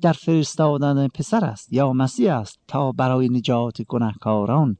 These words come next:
فدا گردد. حضرت پولس می‌فرماید: "خدا محبت خود را نسبت به ما ثابت می‌کند از اینکه هنگامی که ما هنوز گناهکار بودیم،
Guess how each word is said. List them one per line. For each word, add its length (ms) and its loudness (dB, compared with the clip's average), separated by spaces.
فدا 480 -2
گردد. 460 -18
حضرت 360 -4
پولس 440 2
می‌فرماید: 640 2
"خدا 540 2
محبت 500 2
خود 200 0
را 300 4
نسبت 380 0
به 120 -2
ما 220 2
ثابت 500 -2
می‌کند 400 -2
از 180 -2
اینکه 220 2
هنگامی 540 2
که 140 -2
ما 260 2
هنوز 420 2
گناهکار 640 0
بودیم، 460 0